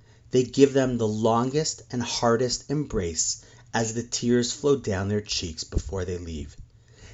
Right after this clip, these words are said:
This is the image of what was happening when the temple was destroyed.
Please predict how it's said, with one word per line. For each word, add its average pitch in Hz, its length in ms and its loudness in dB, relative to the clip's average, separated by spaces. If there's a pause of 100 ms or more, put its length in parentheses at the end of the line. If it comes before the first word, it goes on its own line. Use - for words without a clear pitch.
(140)
This 147 300 8
is 175 160 4
the 170 200 -2
image 123 300 2
of 98 120 -2
what 110 160 2
was 117 120 0
happening 90 560 -4
when 101 140 -2
the 104 80 0
temple 123 420 0
was 120 160 0
destroyed. 110 600 0